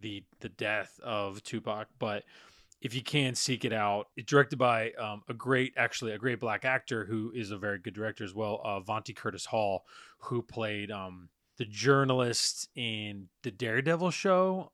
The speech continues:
That character, what's that character's name? Ben something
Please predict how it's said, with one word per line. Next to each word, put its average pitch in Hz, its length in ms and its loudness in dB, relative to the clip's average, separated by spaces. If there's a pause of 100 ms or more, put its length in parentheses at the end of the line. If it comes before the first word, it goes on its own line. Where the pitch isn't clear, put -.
(120)
That 123 180 0
character, 135 380 0
what's 147 160 0
that 156 120 -2
character's 107 380 -2
name? 98 300 -8
Ben 117 300 0
something 139 640 -4